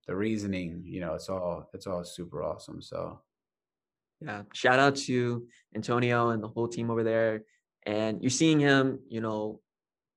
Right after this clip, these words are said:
Speaker 2: allow his other designers on the team to kinda get their ability to shine. I mean, seeing Saeed grow within
Speaker 1: Oh, man,
Speaker 2: All
Speaker 1: yeah.
Speaker 2: Cap Studio.
Speaker 1: Yeah.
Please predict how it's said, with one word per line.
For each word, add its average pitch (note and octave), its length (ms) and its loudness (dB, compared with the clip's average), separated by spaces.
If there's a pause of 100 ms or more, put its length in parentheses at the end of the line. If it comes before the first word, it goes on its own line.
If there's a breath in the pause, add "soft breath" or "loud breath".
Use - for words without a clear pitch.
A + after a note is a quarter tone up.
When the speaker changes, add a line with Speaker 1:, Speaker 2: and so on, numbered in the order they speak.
(360)
Speaker 2:
allow B2 300 8
his B2 260 2
other B2 240 6
designers A#2 480 0
on A2+ 80 -4
the A2 80 -4
team A2+ 400 -4
to A2 100 -8
kinda G#2+ 240 -2
get A2+ 220 -4
their A2 360 2
ability A#2 360 4
to A#2 100 -8
shine. A2 500 -2
I - 60 -8
mean, A2 160 -4
seeing A#2+ 260 -4
Saeed A#2 640 0 (120)
grow A#2 420 4
within A#2 400 -2
Speaker 1:
Oh, G#2+ 160 2 (100)
man, A2+ 320 -2
Speaker 2:
All B2+ 140 8
Speaker 1:
yeah. G#2+ 60 4
Speaker 2:
Cap A2+ 140 2
Studio. B2 480 -4 (340)
Speaker 1:
Yeah. G2+ 200 -2